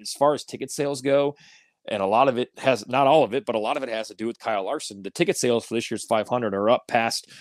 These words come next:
what they were for twenty sixteen. Twenty sixteen was the one hundredth running. It ended up being a sellout, which here locally lifted the blackout on T V. Uh, and unless it sells out, the people inside of Marion County, Indianapolis, cannot watch the race live. They have to listen to it on the radio, which is crazy.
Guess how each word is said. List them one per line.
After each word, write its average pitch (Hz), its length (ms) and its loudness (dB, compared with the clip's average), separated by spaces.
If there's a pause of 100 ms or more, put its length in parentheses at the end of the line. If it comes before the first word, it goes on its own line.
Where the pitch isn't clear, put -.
(160)
what 117 160 0
they 110 100 4
were 113 220 6
for 104 160 -6
twenty 113 280 -2
sixteen. 131 580 -4 (240)
Twenty 117 220 0
sixteen 123 380 -2
was 110 120 0
the 107 100 -2
one 98 140 -2
hundredth 113 320 -2
running. 113 300 4
It 101 100 2
ended 107 180 2
up 98 80 -2
being 98 200 0
a - 20 -8
sellout, 127 560 6
which - 280 -8 (300)
here 151 220 2
locally 127 420 4
lifted 123 380 0
the 107 80 -2
blackout 117 560 0
on 107 180 -4
T 110 220 -8
V. 123 440 2 (380)
Uh, 95 240 -2
and 107 80 -2
unless 123 260 2
it 110 40 -4
sells 110 340 2
out, 120 320 4 (160)
the 101 640 -6 (140)
people 123 280 4
inside 113 420 4
of 101 80 0
Marion 107 300 0
County, 110 300 -2
Indianapolis, 101 500 -4
cannot 98 300 -6
watch 107 280 0
the 104 120 -4
race 98 240 -4
live. 104 220 2
They 98 40 -4
have 95 60 -4
to 95 100 -6
listen 98 160 -4
to 107 60 -4
it 98 60 -2
on 90 60 -8
the 92 60 -6
radio, 104 300 0
which 90 100 -8
is 90 80 -10
crazy. 110 480 2